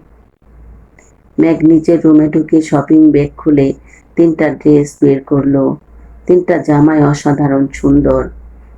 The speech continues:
দুইটা গাউন ড্রেস আর একটা গর্জিয়াস কাজের থ্রি পিস। ল্যাপটপটাও খুলে দেখে তার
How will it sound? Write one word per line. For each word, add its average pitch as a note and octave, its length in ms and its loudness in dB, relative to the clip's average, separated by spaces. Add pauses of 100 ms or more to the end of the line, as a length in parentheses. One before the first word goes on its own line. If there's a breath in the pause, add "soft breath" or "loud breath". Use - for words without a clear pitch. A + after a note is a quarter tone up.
(120)
দুইটা E3 280 0
গাউন D3+ 380 0
ড্রেস D3 380 0
আর C#3+ 180 -2
একটা C#3+ 360 -4
গর্জিয়াস C#3 540 -4
কাজের C3+ 380 -4 (120)
থ্রি C#3 280 -2
পিস। C3 400 -10 (680 soft breath)
ল্যাপটপটাও D#3 640 -2
খুলে D3 300 -2
দেখে C#3 500 -2 (420 soft breath)
তার C#3+ 160 -4